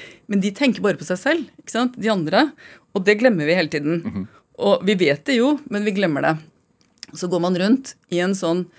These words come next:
Speaker 1: eh, i en sånn sentrifuga, sånn derre, eh, hva tror de om meg, hva tenker de om meg?
Speaker 2: Alle er
Speaker 1: Sant?
Speaker 2: egentlig hovedpersonen i sin egen film,
Speaker 1: Ja,
Speaker 2: altså,
Speaker 1: ja, ja,
Speaker 2: man
Speaker 1: ikke sant?
Speaker 2: ja.
Speaker 1: De er jo det. Og, og, ehm, og så, og så er det noe annet som jeg har,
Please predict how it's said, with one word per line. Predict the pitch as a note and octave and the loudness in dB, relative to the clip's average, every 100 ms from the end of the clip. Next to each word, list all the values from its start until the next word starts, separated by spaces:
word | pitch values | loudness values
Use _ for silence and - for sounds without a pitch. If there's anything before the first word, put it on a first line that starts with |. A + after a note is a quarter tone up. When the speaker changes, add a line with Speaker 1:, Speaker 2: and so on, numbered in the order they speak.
| - - _ _ _ | -20 -20 _ _ _
Speaker 1:
eh, | F3 F3+ E3+ E3 E3 | 4 4 4 2 -2
i | - F3 | 0 2
en | F3 | 2
sånn | F#3+ E3 E3 | 0 -2 0
sentrifuga, | E3 E3 D#3+ F3+ G#3 D#3+ D#3 D#3+ | -2 -4 -4 -6 -4 0 2 2
sånn | F3 E3+ | 2 0
derre, | D3 C#3+ D3+ D3+ D3+ D3 - - | 0 0 0 0 -2 -6 -12 -18
eh, | - - _ - - _ _ - | -18 -20 _ -20 -20 _ _ -16
hva | D#3+ F3 | 0 0
tror | E3 F3 D#3+ | 0 -2 0
de | D#3 | 0
om | D3+ | 0
meg, | C#3+ | 0
hva | E3 | -2
tenker | F3 D#3 D3+ | -2 -4 -2
de | D#3 | -2
om | |
meg? | D#3 D3 D3+ - | 0 0 -2 -2
Speaker 2:
Alle | - A2 G2 | 2 6 6
er | A2+ | 6
Speaker 1:
Sant? | F#2+ | 2
Speaker 2:
egentlig | G#2 G#2 G#2+ | 0 0 -2
hovedpersonen | F#2 E2 F2+ F#2 F#2+ | -4 -2 -4 -2 -2
i | G2+ | 0
sin | F2+ | -2
egen | F2 | -2
film, | F#2+ G#2+ G#2+ | -2 -2 2
Speaker 1:
Ja, | C4+ | 2
Speaker 2:
altså, | E4+ | 4
Speaker 1:
ja, | F#4+ F4 | 2 2
ja, | D4 | 0
Speaker 2:
man | |
Speaker 1:
ikke | D4 D4+ | 0 -2
sant? | E4 - | -2 -2
Speaker 2:
ja. | G3 A#3+ | -6 -6
Speaker 1:
De | - | -2
er | B3 | 0
jo | C#4 | 2
det. | C#4 E4+ - _ _ _ _ - | 2 -2 -8 _ _ _ _ -4
Og, | B3+ A3 - | -4 -4 0
og, | B3 C4 B3+ - | 2 4 2 0
ehm, | B3+ B3+ B3 A#3 F#3+ _ _ _ _ _ _ - _ _ - | 0 0 0 -2 -6 _ _ _ _ _ _ -20 _ _ -8
og | A3+ | -6
så, | C#4+ | -2
og | B3 | 0
så | B3+ A#3+ | 0 2
er | A3 | 2
det | A#3 | 4
noe | B3 A#3 | 4 2
annet | F3 - | 0 -4
som | G#3+ | -4
jeg | G#3+ | -2
har, | G#3+ G#3 | -2 -2